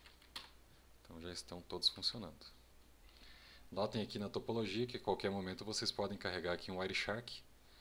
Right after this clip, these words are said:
que ele tá capturando tudo que tem entre o roteador e os, e o data center aqui. Então você pode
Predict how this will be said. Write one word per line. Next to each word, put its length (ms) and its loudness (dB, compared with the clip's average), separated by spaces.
que 120 -6
ele 60 -4
tá 120 0
capturando 440 0
tudo 180 0
que 100 -8
tem 220 2
entre 180 -2
o 40 2
roteador 600 0
e 60 -4
os, 420 2
e 140 -8
o 240 -8
data 240 -6
center 420 -4
aqui. 220 -10
Então 260 -8
você 160 -4
pode 340 -6